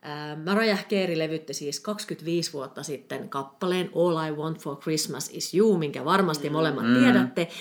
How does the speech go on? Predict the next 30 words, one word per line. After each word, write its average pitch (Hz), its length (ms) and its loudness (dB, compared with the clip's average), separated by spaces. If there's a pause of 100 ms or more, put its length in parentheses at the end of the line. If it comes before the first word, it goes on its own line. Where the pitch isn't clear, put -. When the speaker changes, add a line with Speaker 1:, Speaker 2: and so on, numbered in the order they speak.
Speaker 3:
Liian 175 180 -2
Speaker 1:
Ja 175 60 4
Speaker 3:
hyvin. 185 160 2
Speaker 1:
juuri 277 320 6
nyt 247 300 4 (420)
<laughs> - 400 -4
se - 140 2
on 202 120 6
kaikkien 277 500 2
näiden 180 300 -2
vuosien 190 460 0 (200)
jälkeen 170 640 -6
noussut 190 560 -6 (640)
Yhdysvaltojen 160 760 -4 (100)
Billboard-listan 170 1080 -4 (380)
ykköskappaleeksi 156 1120 -4
tällä 156 340 -2
viikolla. - 440 -8 (100)
Speaker 2:
Oho. 175 340 -10 (120)
Speaker 1:
Niin 240 100 6
mä 427 80 10
en 466 80 6
oikein 427 280 4
edes 392 180 2
osaa 381 200 6
sanoa, 392 360 4
että 214 120 -2
mistä 381 280 4
se 196 140 2
kertoo. 185 500 2